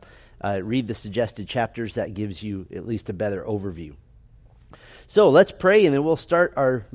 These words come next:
uh, most of our time on anthropology and a little bit of time on angelology. We'll see how it goes this morning. Let's pray. Our Father, we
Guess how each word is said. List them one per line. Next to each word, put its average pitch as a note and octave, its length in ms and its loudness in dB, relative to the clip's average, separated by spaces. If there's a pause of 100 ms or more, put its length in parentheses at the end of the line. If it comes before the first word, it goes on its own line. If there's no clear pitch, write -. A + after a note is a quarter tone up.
uh, B2 220 -2
most F#3 260 4
of G3 80 2
our D3+ 140 6
time D#3 260 0
on C3 160 -2
anthropology C3 800 -2
and G#2+ 80 -4
a A2 40 -4
little D#3 280 0
bit C3 160 2
of A2+ 40 -4
time B2 240 -4
on A2 100 -4
angelology. G#2 720 -4
We'll F#2+ 120 -8
see B2 180 -8
how F#2+ 200 -4
it E2 80 -12
goes E2+ 340 -12 (360)
this - 160 -14
morning. F2+ 300 -8
Let's A#2+ 220 -2
pray. D#2 300 -8 (1000)
Our B2 100 2
Father, C#3+ 340 6
we B2+ 280 0